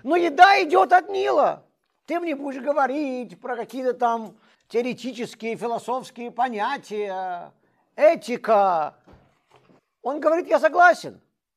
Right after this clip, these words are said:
но еда-то идёт от Нила, поэтому этические,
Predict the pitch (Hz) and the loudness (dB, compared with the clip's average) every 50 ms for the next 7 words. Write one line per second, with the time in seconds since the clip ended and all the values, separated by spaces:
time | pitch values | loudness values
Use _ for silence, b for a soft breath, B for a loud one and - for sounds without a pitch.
0 | _ - 233 254 269 269 277 262 226 202 262 285 311 330 349 - 262 247 214 180 | _ -8 -4 -4 -2 -2 -4 -6 -8 -10 0 2 2 2 2 0 -2 -6 -4 -4
1 | 247 214 226 175 156 240 349 392 392 302 - - _ _ _ _ _ _ _ _ | -6 -6 -8 -10 -10 -10 -10 -8 -8 -8 -10 -10 _ _ _ _ _ _ _ _
2 | _ - 294 330 339 - - 285 277 269 254 247 220 247 B B B B B _ | _ 0 2 2 2 2 0 -4 -2 0 -2 -2 -2 -6 B B B B B _
3 | _ _ _ - 196 196 - 262 226 - 262 233 - - - 196 202 190 180 175 | _ _ _ -2 -2 -2 -2 -8 -6 -4 -6 -6 -6 -6 -10 -8 -6 -6 -4 -4
4 | 165 156 147 135 127 | -4 -4 -6 -8 -10